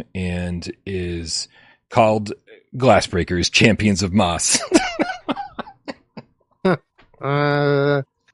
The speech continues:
Speaker 2: yeah.
Speaker 1: Oh, man. Oh, man. I, I have so much to say about this, uh, but let's, let's
Speaker 2: Let,
Speaker 1: just
Speaker 2: let me start. Let, let, let me
Speaker 1: Okay.
Speaker 2: start by
Speaker 1: <laughs>
Speaker 2: saying I so want this to be a good game.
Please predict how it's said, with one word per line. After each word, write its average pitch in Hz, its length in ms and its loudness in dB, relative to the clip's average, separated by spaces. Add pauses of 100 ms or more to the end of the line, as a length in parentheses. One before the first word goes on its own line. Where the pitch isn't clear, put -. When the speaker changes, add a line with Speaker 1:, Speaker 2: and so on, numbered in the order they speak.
(580)
Speaker 2:
yeah. 170 720 0 (240)
Speaker 1:
Oh, 101 420 -2
man. 98 560 -8 (360)
Oh, 113 320 2
man. 107 200 2
I, 123 200 4
I 143 80 8
have 156 160 6
so 117 480 2
much 107 260 2
to 110 100 -4
say 107 200 2
about 113 260 4
this, 127 400 2
uh, 95 540 0
but 101 500 2 (480)
let's, 120 460 2
let's 123 200 2
Speaker 2:
Let, 151 120 2
Speaker 1:
just 170 160 4
Speaker 2:
let 180 40 4
me 175 60 4
start. 117 400 -2
Let, 143 120 -2 (440)
let, 151 200 0
let 165 60 4
me 185 120 6
Speaker 1:
Okay. - 100 0
Speaker 2:
start 185 220 2
by 151 140 2
Speaker 1:
<laughs> - 0 -
Speaker 2:
saying 131 640 2 (1400)
I 139 160 -2
so 151 540 2
want 131 260 -2
this 117 220 -2
to 113 80 -2
be 107 140 4
a 101 40 0
good 98 200 -2
game. 90 340 -8